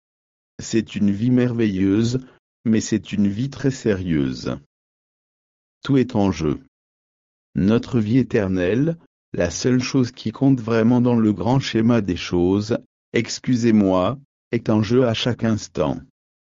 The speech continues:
Je proteste par votre joie que j'ai en Christ notre Seigneur, je meurs chaque jour. Paul a reconnu qu'il devait changer. Il devait se débarrasser,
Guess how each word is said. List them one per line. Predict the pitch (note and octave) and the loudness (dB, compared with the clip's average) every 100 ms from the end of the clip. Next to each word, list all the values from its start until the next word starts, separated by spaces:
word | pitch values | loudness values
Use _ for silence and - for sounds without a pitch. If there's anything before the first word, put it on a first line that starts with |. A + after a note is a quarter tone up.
| _ _ _ _ _ | _ _ _ _ _
Je | - F#2 | -4 -2
proteste | G2 - B2 C3+ C#3 C#3+ - | -2 -2 -2 2 0 0 -2
par | C3 A#2 A2+ | -2 0 0
votre | A2 G#2+ A2+ | 0 0 -2
joie | F2+ F#2+ G#2+ | -2 -2 -2
que | A2 B2+ | 0 2
j'ai | G#2 A2 | 4 2
en | G2 | 2
Christ | F#2 F#2+ F#2+ G#2 - - - | -2 -2 -4 -4 -6 -6 0
notre | G#2 F#2 - | 0 0 -4
Seigneur, | F2+ - G2 F#2 F#2+ A2+ - - _ _ - | -4 -2 -2 0 0 -2 -6 -20 _ _ -6
je | G2 G#2 | 0 2
meurs | G#2 G2+ F2 | 4 4 2
chaque | - C3+ B2+ | 0 0 0
jour. | G#2 G2 F2+ D2+ - - _ _ _ _ _ _ _ _ | 0 -2 0 -2 -4 -14 _ _ _ _ _ _ _ _
Paul | - C3 C#3+ | -2 2 2
a | |
reconnu | A2 A2 A2+ G#2+ G#2 B2+ | 2 0 0 0 2 0
qu'il | C3+ B2+ | -2 -2
devait | A2+ A#2 G#2+ | 0 2 0
changer. | - C3 A#2 G2+ F2 C2+ - _ _ _ _ _ _ _ _ - | -2 0 0 2 0 -2 -6 _ _ _ _ _ _ _ _ -2
Il | G#2 G#2 | 0 2
devait | G#2+ A2 A2+ | 2 2 0
se | - | -2
débarrasser, | G2 A2 A#2 A#2 A2 - - G2 | 0 2 2 0 -2 -2 -2 0